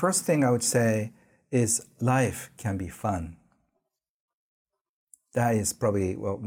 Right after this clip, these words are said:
one thing I would say. And, uh, the second thing I would say is, uh, when you wonder, jump, is what I'd say.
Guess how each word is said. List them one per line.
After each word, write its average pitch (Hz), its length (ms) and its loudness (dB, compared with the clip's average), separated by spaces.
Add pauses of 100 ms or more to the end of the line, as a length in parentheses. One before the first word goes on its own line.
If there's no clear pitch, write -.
one 107 140 -2
thing 95 200 -6
I 92 60 -4
would 92 140 -6
say. 117 320 0 (2500)
And, 110 400 0
uh, 101 840 0 (280)
the 95 60 -10
second 123 540 0
thing 113 240 4
I 101 80 0
would 98 140 -4
say 101 380 -2
is, 98 380 -6 (560)
uh, 98 800 -2 (400)
when 127 200 2
you 123 120 4
wonder, 120 540 2 (600)
jump, 123 360 0 (880)
is 90 220 -4
what 92 120 -2
I'd 87 160 -2
say. 107 320 -2